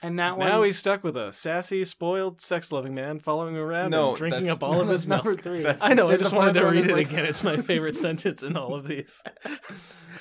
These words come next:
Speaker 1: Uh, yeah, I'm gonna go with number four because I, I think that seems like, no, number four actually does sound like something someone would do. Is
Speaker 3: Yeah.
Speaker 1: just put Aerith, like,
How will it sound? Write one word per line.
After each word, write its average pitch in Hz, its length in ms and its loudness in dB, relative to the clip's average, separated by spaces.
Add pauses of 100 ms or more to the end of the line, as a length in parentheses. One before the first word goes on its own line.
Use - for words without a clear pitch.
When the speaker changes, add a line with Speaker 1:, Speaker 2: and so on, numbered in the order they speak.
Speaker 1:
Uh, 160 640 -4 (420)
yeah, 226 320 4 (160)
I'm 196 120 0
gonna 233 180 -2
go 233 140 4
with 214 100 0
number 196 240 -4
four 175 320 -2
because 151 260 -4
I, 143 160 -8 (140)
I 139 60 -10
think 147 260 -10
that 143 240 -6 (520)
seems 151 300 -10
like, 143 280 -10
no, 214 380 4
number 214 260 -2
four 208 200 2
actually 180 300 0
does 156 260 -2
sound 151 220 -6
like 143 180 -10
something 139 460 -8
someone 143 360 -12
would 135 140 -16
do. 127 340 -14 (200)
Is 123 120 -6
Speaker 3:
Yeah. 117 200 0
Speaker 1:
just 156 220 -10
put 170 220 -6
Aerith, 151 380 -6
like, 143 280 -10